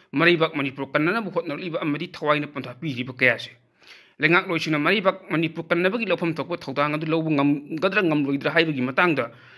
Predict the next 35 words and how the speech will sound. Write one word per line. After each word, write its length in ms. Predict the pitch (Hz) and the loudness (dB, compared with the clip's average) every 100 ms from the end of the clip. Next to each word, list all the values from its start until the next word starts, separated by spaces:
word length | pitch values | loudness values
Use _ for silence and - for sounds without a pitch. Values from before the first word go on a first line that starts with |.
| - | -2
ꯊꯥ 240 | 143 156 | 2 2
ꯑꯁꯤꯒꯤ 240 | 156 226 | 2 -6
ꯀꯨꯟꯃꯔꯤꯗ 500 | 214 175 175 202 220 - | -4 -2 0 0 0 0
ꯑꯔꯥꯝꯕꯥꯏ 340 | 151 151 151 147 | 2 4 2 0
ꯇꯦꯡꯒꯣꯜꯒꯤ 400 | 151 143 151 151 | -2 -2 -2 -2
ꯊꯧꯃꯤꯁꯤꯡꯅ 560 | 147 156 202 233 185 - - _ - | -2 -2 -2 -2 -2 -4 -16 _ -8
ꯑꯩꯈꯣꯏꯒꯤ 320 | 156 196 165 | -4 -2 0
ꯂꯩꯉꯥꯛꯂꯣꯏ 400 | 156 208 202 190 | -2 -2 -2 -2
ꯑꯣꯏꯔꯤꯕ 280 | 170 147 143 | -2 -4 -2
ꯑꯦꯝ 160 | 175 175 | 0 2
ꯑꯦꯜ 120 | 170 | 4
ꯑꯦ 80 | 143 | 2
ꯄꯨꯝꯅꯃꯛ 320 | 220 233 233 - | 0 -2 -2 -2
ꯀꯧꯗꯨꯅ 380 | 147 156 196 | -2 -2 -4
ꯀꯪꯂꯥ 320 | 196 147 143 143 | -2 0 4 2
ꯎꯇ꯭ꯔ 240 | 135 151 | 2 -2
ꯃꯃꯥꯡꯗ 560 | 147 151 151 160 180 180 - - | -2 -2 -2 0 -2 -4 -20 -8
ꯋꯥꯁꯛ 320 | 160 - - | -8 -6 -2
ꯂꯧꯍꯟꯅꯕꯒꯤ 500 | 180 185 160 170 226 - | -2 0 0 -2 -4 -4
ꯊꯕꯛ 240 | 175 170 | -4 -6
ꯆꯠꯊꯒꯅꯤ 480 | - - 151 185 190 | -10 -4 -2 0 2
ꯍꯥꯏꯕꯒꯤ 260 | 170 147 143 | 2 0 -4
ꯈꯣꯡꯖꯪ 320 | 147 143 160 156 - - | -2 -2 0 -2 -8 -12
ꯆꯪꯁꯤꯜꯂꯛꯂꯤꯕ 560 | 143 175 139 196 170 | -6 -4 -4 -4 -4
ꯑꯁꯤ 160 | 175 202 - - | -4 -6 -8 -6
ꯌꯥꯝꯅ 240 | 160 156 151 | 0 2 0
ꯆꯨꯝꯕ 240 | 160 156 | -2 -2
ꯈꯣꯡꯊꯥꯡ 320 | 151 147 156 | -4 0 0
ꯑꯃꯅꯤ꯫ 320 | 123 120 98 - - _ - - - | 2 -2 -4 -10 -20 _ -20 -16 -6
ꯃꯁꯤ 180 | 165 247 | -2 2
ꯂꯩꯉꯥꯛꯂꯣꯏꯁꯤꯡꯅ 540 | 226 214 208 202 160 | 2 2 2 0 2
ꯃꯃꯤꯡꯇꯒꯤ 480 | 156 180 247 226 175 | 4 4 4 2 0
ꯑꯣꯏꯅ 240 | 160 156 143 | 0 0 2
ꯂꯩꯕꯥꯛ 220 | 151 165 | 2 2
ꯉꯥꯛꯄꯒꯤ 340 | 165 160 151 | -2 -4 -8